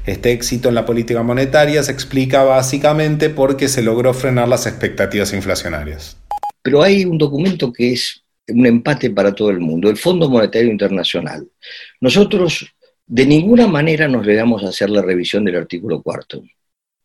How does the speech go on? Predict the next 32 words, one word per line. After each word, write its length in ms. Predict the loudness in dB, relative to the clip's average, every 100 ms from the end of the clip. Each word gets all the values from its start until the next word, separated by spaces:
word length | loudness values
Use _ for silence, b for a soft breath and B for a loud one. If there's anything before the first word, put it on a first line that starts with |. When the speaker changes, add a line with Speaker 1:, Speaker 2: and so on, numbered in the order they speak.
| 0
Speaker 2:
No 160 | 2
solo 520 | 4 4 6 4 0 _
nos 220 | -4 -2 2
dedicamos 580 | 2 2 2 2 2
a 100 | 2
que 80 | 0
lo 60 | -4
hiciesen, 580 | -4 -4 -4 -4 -6 -8 B B B
sino 280 | -2 0 2
que 80 | 2
protegimos 640 | 0 -2 -2 0 0 2
a 80 | 2
los 160 | 0 -2
funcionarios 560 | -6 0 0 0 0
del 160 | -2 -4
fondo, 720 | -2 -2 -4 -6 -4 -4 -4 _ _
momento 500 | -16 -6 -2 -2 -2
en 60 | -2
que 120 | -4
la 100 | -6
gente 500 | -2 -2 0 -2 -2 _
la 140 | -4
mataban 480 | -2 -2 2 4 4
en 80 | 4
la 100 | 2
calle, 480 | 0 -4 -2 -4 -4 B B B
y 80 | -2
los 160 | -2 0
hacíamos 420 | 0 0 0 0
dormir 320 | 2 2 2
en 140 | 0 0
Uruguay. 400 | -2 -4 -6